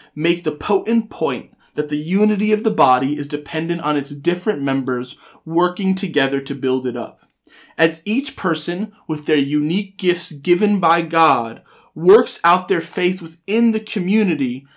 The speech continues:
the body is strengthened. And that strengthening finds itself manifested in its maturity, its ability to look, sound, act, think like the risen Christ. And as we begin to look like this risen Christ,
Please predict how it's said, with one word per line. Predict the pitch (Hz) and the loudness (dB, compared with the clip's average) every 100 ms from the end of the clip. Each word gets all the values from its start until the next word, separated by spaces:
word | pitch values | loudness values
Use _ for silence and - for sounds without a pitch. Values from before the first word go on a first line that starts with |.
| _ - | _ 0
the | 151 | 0
body | 139 165 180 196 202 | 4 6 6 4 2
is | 165 160 | -2 -4
strengthened. | - - 180 175 - 117 - - _ _ - _ | -6 -4 -2 -2 -6 -12 -12 -20 _ _ -20 _
And | 165 175 | 0 2
that | 196 196 | 2 2
strengthening | - - 226 254 - 175 156 139 135 - - _ | 0 2 2 2 2 0 2 2 0 -8 -20 _
finds | - - 202 214 196 | -4 2 4 4 0
itself | 196 - 185 170 - - | -4 -2 2 2 -2 -8
manifested | 170 170 190 185 - 156 - 156 147 | 0 2 2 -2 -2 -4 -4 -4 -2
in | |
its | 147 147 | -2 -2
maturity, | 143 139 - 175 156 117 98 - _ _ _ | -8 -6 -6 -2 -4 -4 -10 -16 _ _ _
its | 160 | -6
ability | 170 143 156 170 180 175 | -6 -2 2 4 2 0
to | 170 | -2
look, | 139 151 165 165 - _ _ | -2 0 0 -2 -6 _ _
sound, | - - 151 151 151 151 151 156 - _ | -8 -4 0 2 4 2 0 -4 -10 _
act, | 143 147 147 - - _ _ | 2 2 2 -6 -20 _ _
think | _ - 180 180 - | _ -2 -2 -2 -2
like | 147 143 - | 0 0 -4
the | 135 | -4
risen | 143 147 139 135 | -2 -2 -2 -6
Christ. | - 139 - - - - _ - _ - | -4 -4 -4 -12 -20 -20 _ -20 _ -6
And | - - | -6 -2
as | 196 233 247 196 | 4 6 6 4
we | 180 190 | -2 -4
begin | 170 180 175 | -2 -2 -2
to | 175 | -4
look | 165 175 247 - | -6 -2 -2 -2
like | 165 165 165 | 0 0 0
this | 170 165 | -6 -8
risen | 151 160 156 147 | -2 -2 0 -6
Christ, | 143 156 147 139 | -6 -4 -4 -6